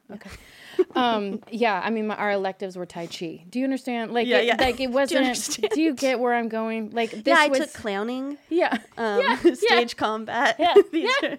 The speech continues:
Speaker 2: yeah.
Speaker 1: classes.
Speaker 2: I mean, literally, like, the, it's
Speaker 1: Yeah.
Speaker 2: so, the, it's the only way I could have ever survived anything. And, and
Speaker 1: Mm-hmm.
Speaker 2: again, I,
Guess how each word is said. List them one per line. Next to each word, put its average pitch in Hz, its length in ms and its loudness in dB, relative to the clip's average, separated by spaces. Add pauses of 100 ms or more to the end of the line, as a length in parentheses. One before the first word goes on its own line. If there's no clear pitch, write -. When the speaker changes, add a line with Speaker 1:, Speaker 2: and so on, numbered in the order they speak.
Speaker 2:
yeah. 262 300 -2
Speaker 1:
classes. - 280 -16 (680)
Speaker 2:
I 359 140 4
mean, 403 300 0 (280)
literally, 262 480 2 (120)
like, 247 200 0
the, - 140 0
it's 392 120 2
Speaker 1:
Yeah. 359 120 -4 (180)
Speaker 2:
so, 370 360 2 (540)
the, - 180 -2
it's - 140 -2
the 349 140 0
only 370 240 0
way 302 180 0
I 262 60 -4
could 247 140 -6
have 220 120 -4
ever 202 420 -6
survived 180 580 -8
anything. 180 560 -10
And, - 240 -6
and 269 80 -4
Speaker 1:
Mm-hmm. 208 140 -2
Speaker 2:
again, 208 540 -4
I, 190 280 -4